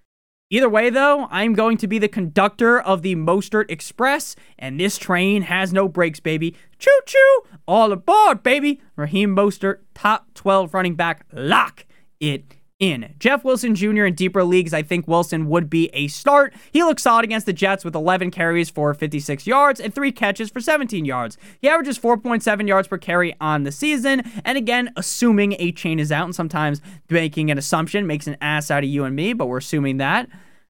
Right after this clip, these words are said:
Against the Commanders, he could easily score. Now, I definitely will be cautious with getting super ambitious and starting Wilson in a ma-, in a majority of leagues, but if your running back core is ran through, it's a little bit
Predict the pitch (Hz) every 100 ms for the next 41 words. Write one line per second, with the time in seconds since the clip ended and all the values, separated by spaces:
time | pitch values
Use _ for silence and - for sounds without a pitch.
0 | - 226 302 359 269 - 226 240 226 233
1 | 226 226 269 320 311 285 320 - 370 214
2 | 120 160 185 185 285 294 277 262 214 190
3 | 180 - 220 220 - 214 220 - - -
4 | _ - 170 156 147 180 190 165 - 226
5 | 214 190 165 151 214 208 202 - 165 -
6 | 185 185 165 175 175 175 151 143 147 165
7 | 147 147 339 359 170 151 156 160 - -
8 | 180 311 294 285 277 254 240 240 - 214
9 | 226 220 160 151 185 190 185 170 180 180
10 | 170 151 139 180 165 175